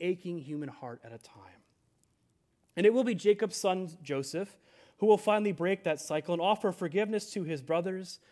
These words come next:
as they reunite in Egypt. It's one of the greatest stories of forgiveness in the Bible, but that's a story for another time.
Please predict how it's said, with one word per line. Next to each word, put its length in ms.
as 160
they 140
reunite 500
in 120
Egypt. 540
It's 100
one 120
of 40
the 60
greatest 460
stories 420
of 100
forgiveness 600
in 40
the 60
Bible, 500
but 100
that's 220
a 60
story 320
for 160
another 240
time. 440